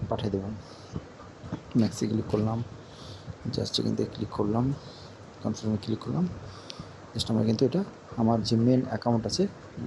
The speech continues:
Binance, সেই Binance-এ কিন্তু চলে গেছে। তো just আমি এখান থেকে দেখাচ্ছি আপনাকে ব্যাক করে, এই যে দেখেন আমি কিন্তু যে Binance আছে সেই Binance-এ কিন্তু চলে আসবে, কিছুক্ষণের মধ্যে চলে আসবে। তো দেখাচ্ছি আপনাকে,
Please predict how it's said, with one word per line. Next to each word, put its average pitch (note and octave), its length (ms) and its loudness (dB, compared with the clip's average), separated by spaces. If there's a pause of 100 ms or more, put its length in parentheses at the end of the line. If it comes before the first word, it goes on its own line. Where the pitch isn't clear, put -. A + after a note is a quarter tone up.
(160)
Binance, B2 220 6
সেই - 200 4
Binance-এ A2+ 360 4
কিন্তু B2 160 2
চলে D3 320 6
গেছে। G2+ 280 2 (1000)
তো A2+ 100 0
just A#2 240 2
আমি B2 120 6
এখান A#2 140 6
থেকে A#2 120 6
দেখাচ্ছি A2 300 2
আপনাকে A2+ 300 0 (280)
ব্যাক A2+ 140 2 (100)
করে, C3+ 200 6 (1600)
এই A#2+ 60 4
যে A2+ 60 6
দেখেন A2 220 2
আমি A2+ 140 2
কিন্তু A2 260 4
যে A2+ 220 6 (200)
Binance A#2 180 6
আছে A2+ 200 2
সেই - 340 0
Binance-এ A#2 200 8
কিন্তু A2+ 300 6
চলে B2+ 180 6
আসবে, G2 240 0 (420)
কিছুক্ষণের A#2 300 2
মধ্যে A2+ 140 2
চলে A2 220 4
আসবে। F#2+ 260 -2 (1160)
তো - 80 -4
দেখাচ্ছি A2 380 0
আপনাকে, B2 360 2